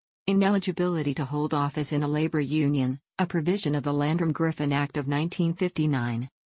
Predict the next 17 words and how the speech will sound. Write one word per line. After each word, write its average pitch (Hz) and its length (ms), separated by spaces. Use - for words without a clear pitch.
Exclusion 196 640
from 143 180
purchase 156 460
and 147 120
possession 165 480
of 143 140
firearms, 139 720
ammunition, 165 720
and 170 200
body 143 340
armor. 131 380
Ineligibility 180 880
to 147 120
serve 156 280
on 143 80
a 139 40
jury. 127 520